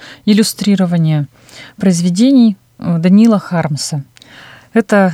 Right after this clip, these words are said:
соответствовало и его собственному мировоззрению. За создание серии иллюстраций к произведениям иркутских писателей Антон Ладянов был награжден премией имени Аркадия Ивановича Вычугжанина, присуждающейся за достижения в области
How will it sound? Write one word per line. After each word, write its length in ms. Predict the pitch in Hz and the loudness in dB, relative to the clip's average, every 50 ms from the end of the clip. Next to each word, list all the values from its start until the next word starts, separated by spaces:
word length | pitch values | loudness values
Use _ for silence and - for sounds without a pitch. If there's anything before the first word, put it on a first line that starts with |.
| 160 - | -4 -8
соответствовало 800 | - - 202 190 - 190 208 220 214 - - 202 190 180 175 175 | -6 -4 -4 -2 -2 -2 -2 -2 -2 -4 -4 -4 -2 -2 -2 -2
и 140 | - - 185 | -4 -2 -2
его 220 | 190 190 180 185 | -2 -2 -2 -4
собственному 880 | - - 202 185 - - - 175 165 165 160 160 156 156 156 160 135 - - | -4 -4 -6 -6 -6 -6 -4 -2 -2 -2 -2 -2 -2 -2 -4 -4 -6 -8 -8
мировоззрению. 920 | 214 202 180 180 180 170 160 160 143 - 185 220 247 269 277 262 262 254 240 - _ _ _ - - - - - - - - - - | -4 -2 -2 0 -2 -2 -4 -4 -4 -2 0 2 2 4 4 4 4 2 0 -2 _ _ _ -20 -20 -20 -20 -20 -20 -20 -20 -10 -6
За 120 | 180 202 | -4 -2
создание 520 | 196 - 226 214 208 240 240 233 226 233 220 | 0 0 0 0 2 2 2 4 4 2 2
серии 420 | - - - 240 226 202 190 180 | 0 0 0 0 2 2 2 2
иллюстраций 580 | 175 185 - - - 233 202 220 - - - 190 | 0 -2 -4 -4 -2 -2 -2 -2 -4 -4 -6 -6
к 100 | - - | -6 -4
произведениям 680 | 196 196 190 180 175 202 185 208 208 202 190 175 170 180 | -2 -2 -2 0 -2 -2 0 2 4 4 4 4 2 0
иркутских 520 | 175 - - 196 185 - - - 143 - | -2 -4 -6 -6 -6 -6 -8 -16 -14 -12
писателей 540 | - - - - 254 302 - - 190 180 175 | -10 -6 -2 -2 -2 -2 -2 -2 -2 -2 -2
Антон 460 | 170 170 170 - - 190 185 175 151 - - - - - - - - - | -2 -2 -4 -2 0 0 2 2 0 -4 -8 -20 -20 -20 -20 -14 -6 -2
Ладянов 500 | 180 180 170 214 277 330 302 220 170 160 | -2 0 0 0 0 2 2 0 -2 -2
был 180 | 170 247 285 | -2 0 2
награжден 560 | 294 233 196 - 185 175 170 - - 247 262 247 | 2 2 2 0 -2 -4 -4 -2 0 0 0 0
премией 560 | - 196 208 233 247 233 202 185 175 175 - | 0 0 2 2 4 4 4 2 0 0 0
имени 400 | - 220 233 226 208 190 180 165 - _ - - - _ _ | 2 4 4 4 4 4 2 0 -4 _ -20 -20 -20 _ _
Аркадия 420 | - 185 180 - 233 254 233 202 180 | -6 -6 -4 0 0 0 2 0 0
Ивановича 400 | 175 208 220 208 190 - - 170 | 2 2 2 2 0 -2 -4 -6
Вычугжанина, 760 | 165 220 220 - 208 180 170 156 165 160 160 160 156 151 147 | -4 -4 -4 -4 -4 -6 -4 -2 -2 0 0 0 0 -2 -4
присуждающейся 1080 | - - 170 - - 180 160 160 196 214 240 247 - - - 185 165 - - 160 156 220 - | -6 -8 -10 -8 -8 -8 -4 -2 0 2 2 2 0 -2 -4 -4 -4 -4 -4 -6 -6 -6 -8
за 240 | 185 156 - 185 170 | -8 -4 -2 -2 -2
достижения 720 | 165 180 151 - - - 165 180 220 233 226 202 175 160 | -2 -4 -8 -8 -6 -6 -2 0 2 4 4 4 2 0
в 80 | 165 202 | -2 -4
области 520 | 208 208 196 185 - - - 185 185 | -4 -4 -4 -6 -6 -10 -10 -10 -10